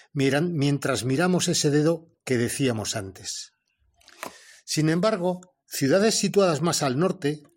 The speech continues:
mucho más alejadas de esta amenaza como Barcelona, a ochocientos kilómetros, hace pruebas con una calzada revestida con aglomerado reflectante de color claro para aumentar el reflejo de la radiación solar.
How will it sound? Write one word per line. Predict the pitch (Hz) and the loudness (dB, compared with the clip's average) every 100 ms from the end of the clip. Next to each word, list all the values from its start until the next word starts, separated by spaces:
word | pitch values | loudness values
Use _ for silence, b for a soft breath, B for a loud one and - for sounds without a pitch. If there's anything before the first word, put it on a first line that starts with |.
| b b b | b b b
mucho | 170 202 214 | 0 2 2
más | 202 - | 0 2
alejadas | 165 151 165 151 131 | 2 2 2 0 0
de | |
esta | 147 - | -2 -2
amenaza | 135 127 143 135 123 | -2 -2 -2 -4 -4
como | 123 123 | -2 0
Barcelona, | 107 104 - 120 160 117 - _ _ | -2 -2 -2 0 2 -2 -6 _ _
a | - 131 | -4 -4
ochocientos | 120 110 156 170 143 - | -2 -2 0 0 -2 -4
kilómetros, | 117 139 135 123 127 - - B B B B B | -2 0 -2 -6 -10 -12 -16 B B B B B
hace | B 185 226 | B 0 0
pruebas | 190 185 185 185 - b b | 2 2 2 0 -6 b b
con | - 147 | 0 2
una | 196 196 | 2 2
calzada | 165 - 175 170 | -2 -2 0 0
revestida | 175 143 151 123 - 170 175 | 0 0 0 0 -2 0 0
con | 165 139 | 0 -2
aglomerado | 123 117 110 117 156 | 0 -2 0 0 0
reflectante | 151 131 - 120 - 156 156 120 | 0 -2 -4 -6 -2 -2 0 -2
de | 110 | -2
color | 117 135 131 | 0 -2 -2
claro | 151 160 180 180 B B B B | 0 0 -2 -6 B B B B
para | 147 143 | 0 2
aumentar | 139 135 127 185 180 185 - | 2 2 0 -2 -2 -6 -6
el | 156 123 | -2 -2
reflejo | 139 - 165 165 180 | -2 -2 -2 0 2
de | 151 | 2
la | 123 | 2
radiación | 123 113 110 - 139 | 0 0 -2 -2 -4
solar. | - 120 110 110 | -2 -2 -2 -4